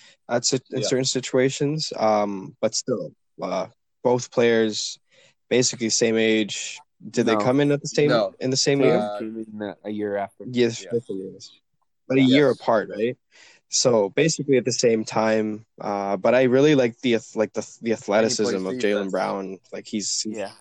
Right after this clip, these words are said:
Speaker 1: yeah, really good defense. Uh, he's explosive.
Speaker 2: Smart.
Speaker 1: Um, I would really wanna see him in the, in the, uh,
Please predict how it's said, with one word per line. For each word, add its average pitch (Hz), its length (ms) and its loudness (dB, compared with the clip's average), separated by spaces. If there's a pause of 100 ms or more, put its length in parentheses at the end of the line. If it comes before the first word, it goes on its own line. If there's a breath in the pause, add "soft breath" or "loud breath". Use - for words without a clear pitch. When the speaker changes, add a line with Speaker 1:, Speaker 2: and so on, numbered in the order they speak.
(580)
Speaker 1:
yeah, 107 460 -2
really 113 260 2
good 98 160 -6
defense. - 640 -12
Uh, 101 200 -8
he's 117 180 -2
explosive. 117 1040 2 (280)
Speaker 2:
Smart. 123 380 0 (140)
Speaker 1:
Um, 98 540 0 (100)
I 120 120 2
would 127 200 2
really 165 200 6
wanna 139 220 4
see 131 180 2
him 139 160 4
in 120 140 0
the, 107 320 -2
in 110 160 -2
the, 107 240 0
uh, 98 340 2